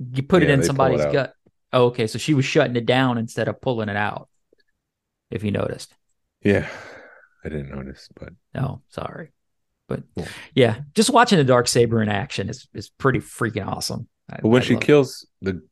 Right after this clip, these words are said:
Speaker 2: yeah, it is. It's pretty cool to see a live action Darksaber. It's just such a niche little thing that it's
Speaker 1: Mm-hmm.
Speaker 2: like, wow, we get this now in live action.
Speaker 1: Yep.
Speaker 2: Uh, she kills the Grievous character,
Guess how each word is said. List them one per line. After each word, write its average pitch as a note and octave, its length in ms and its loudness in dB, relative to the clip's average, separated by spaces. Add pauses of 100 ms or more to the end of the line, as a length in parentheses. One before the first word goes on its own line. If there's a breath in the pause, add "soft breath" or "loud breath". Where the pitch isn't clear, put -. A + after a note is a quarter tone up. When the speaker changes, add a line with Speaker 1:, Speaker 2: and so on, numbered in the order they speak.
(340)
Speaker 2:
yeah, F#2 240 6
it E2+ 220 2
is. D2 440 -2
It's F2+ 140 -4
pretty G2+ 280 2
cool E2 200 0
to D#2 100 -2
see - 180 -2
a D2 80 4
live C#2+ 240 2
action D2 300 0
Darksaber. C#2 540 -2
It's - 200 -10
just - 320 0
such - 240 2
a - 40 -4
niche E2+ 500 0
little D2+ 180 2
thing C#2 460 -2
that C#2+ 160 -6
it's - 180 -2
Speaker 1:
Mm-hmm. C3 120 4 (100)
Speaker 2:
like, - 120 -6 (680)
wow, A2+ 240 2 (140)
we E2 120 -2
get A2 200 4
this E2+ 220 -2
now D#2 220 2
in D2+ 120 -2
live E2 180 0
action. B2+ 320 -2 (280)
Speaker 1:
Yep. B2 280 2 (920)
Speaker 2:
Uh, G2 220 2
she B2+ 280 0 (260)
kills E3+ 360 6
the B2+ 100 0
Grievous A#2 440 4
character, F2 680 2